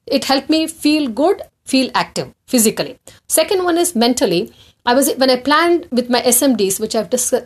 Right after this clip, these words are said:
discussed in some of my episodes, uh, it helped me clear mental clutter and also helped me accomplish the tasks with focused energy and focused attention. Very important, because you need to do one task at a time, I tell you. So that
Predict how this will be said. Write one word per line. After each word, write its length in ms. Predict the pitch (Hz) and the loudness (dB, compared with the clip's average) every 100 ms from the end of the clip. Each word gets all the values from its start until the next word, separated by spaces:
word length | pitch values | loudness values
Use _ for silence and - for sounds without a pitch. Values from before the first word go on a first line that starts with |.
| 208 | -2
discussed 400 | 220 - 254 233 | -2 0 -2 -2
in 80 | 202 | -6
some 120 | 214 | -6
of 140 | 214 | -8
my 100 | 185 - | -6 -6
episodes, 680 | - 392 - 170 196 - _ _ _ _ - | -2 -2 0 -2 -2 -8 _ _ _ _ 0
uh, 160 | 226 226 | 0 0
it 120 | 277 | -2
helped 260 | 320 349 359 | 0 -2 -2
me 120 | 359 | -4
clear 340 | - 294 320 | -2 0 0
mental 400 | 202 226 262 277 | 0 0 0 -2
clutter 380 | - 170 165 - _ _ | -4 -8 -8 -14 _ _
and 320 | 233 247 240 240 | 0 0 -2 0
also 440 | 302 311 262 214 | 0 0 0 0
helped 300 | 220 262 285 | 0 -2 -2
me 140 | 302 302 | -4 -4
accomplish 520 | 220 - 254 262 247 | -6 -4 -4 -4 -6
the 240 | - 190 185 _ | -6 -8 -10 _
tasks 580 | 240 247 160 - - - - - | 0 0 0 -4 -8 -10 -18 -14
with 160 | - - - | -12 -12 -8
focused 500 | - 294 302 392 - | 0 0 2 0 2
energy 580 | 269 302 247 294 349 359 _ _ _ | 2 2 2 2 0 -2 _ _ _
and 380 | 220 214 214 - - _ - | 0 0 -2 -6 -16 _ -2
focused 360 | 226 226 226 - | -2 0 -6 -6
attention. 360 | 180 165 165 - 156 247 | -8 -8 -8 -10 -2 2
Very 160 | 339 | 4
important, 460 | 330 226 185 165 - _ - _ 254 | 2 0 -4 -6 -16 _ -20 _ 0
because 300 | 349 277 277 | 2 2 2
you 120 | 339 330 | 2 4
need 120 | 359 392 | 2 2
to 80 | 302 | 2
do 40 | 349 247 285 | 2 2 2
one 140 | 330 | 2
task 300 | 330 285 - | 2 0 0
at 120 | 220 | -4
a 40 | 202 | -4
time, 160 | 151 - | -8 -6
I 120 | 196 | -6
tell 200 | 185 214 170 | -2 -2 -2
you. 60 | 165 - - - | -6 -18 -14 -2
So 160 | 294 247 220 | 2 2 0
that 120 | 294 | 0